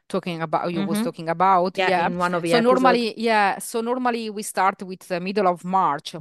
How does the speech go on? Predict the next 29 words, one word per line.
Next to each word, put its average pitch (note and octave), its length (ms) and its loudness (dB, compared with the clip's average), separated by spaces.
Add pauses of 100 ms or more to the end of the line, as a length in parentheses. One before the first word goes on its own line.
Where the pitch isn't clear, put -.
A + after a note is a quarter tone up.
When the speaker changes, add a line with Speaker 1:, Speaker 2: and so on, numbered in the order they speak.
Speaker 1:
for E3+ 120 -6
the, D#3 400 -2
for F#3+ 100 -2
the F3 120 -4
most E3+ 380 -8
beautiful F3 380 -4
exhibition E3 640 -6
in, D#3+ 180 -8
uh, D#3 160 -4
in F#3 140 -6
town. G#3 580 0 (600)
But G#3+ 160 2
in G3 120 0
any G#3 160 2
case, E3 420 -2
you D#3 160 -8
know, D#3 160 -6
Venice D#3 380 -2
is D3+ 160 -8
full E3+ 360 -6
of, D3 240 -2
uh, B2+ 160 0 (460)
<laughs> C4+ 160 4
full A3 160 2
of G#3 140 2
nice F#3+ 400 0
things F#3 300 -10
to G3 100 -8
see. F#3 180 -6